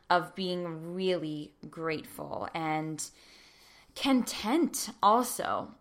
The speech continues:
I think that's another word that goes with content, uh, or that goes with gratitude, is content. Like, that you don't have to,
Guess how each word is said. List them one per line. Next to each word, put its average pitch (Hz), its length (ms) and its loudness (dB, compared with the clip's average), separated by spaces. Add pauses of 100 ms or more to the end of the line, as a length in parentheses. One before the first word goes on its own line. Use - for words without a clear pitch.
I - 140 -14 (100)
think 240 160 0
that's 302 220 -2
another 240 300 2
word 190 340 4
that 170 180 0
goes 175 440 2
with 170 320 -6 (500)
content, 160 680 -6 (2250)
uh, 180 200 -2
or 185 160 8
that 180 160 0
goes 180 200 4
with 175 140 -6
gratitude, 160 520 -2
is 151 120 -8
content. 156 580 -6 (600)
Like, 220 320 2
that 208 280 4
you 214 120 0
don't 262 200 4
have 247 360 0
to, 208 340 6